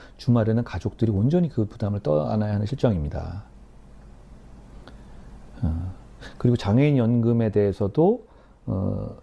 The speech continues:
어, 이 파괴행위에 대한 배상 비용들이 고려되지 않-, 턱없이, 턱없이 부족하다는 말씀도 하셨어요. 음. 이런 분들을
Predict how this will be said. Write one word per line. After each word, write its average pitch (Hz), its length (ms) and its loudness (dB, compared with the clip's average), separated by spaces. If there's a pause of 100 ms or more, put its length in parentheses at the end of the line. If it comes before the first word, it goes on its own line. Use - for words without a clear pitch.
(200)
어, 107 120 -4 (340)
이 123 100 4
파괴행위에 240 560 4
대한 151 160 0
배상 117 320 0
비용들이 113 480 2 (580)
고려되지 113 440 4
않-, 104 80 0
턱없이, 202 320 -2
턱없이 - 400 -2
부족하다는 120 420 2
말씀도 98 320 0
하셨어요. 101 400 -2 (760)
음. 82 380 0 (4000)
이런 131 200 8
분들을 196 400 2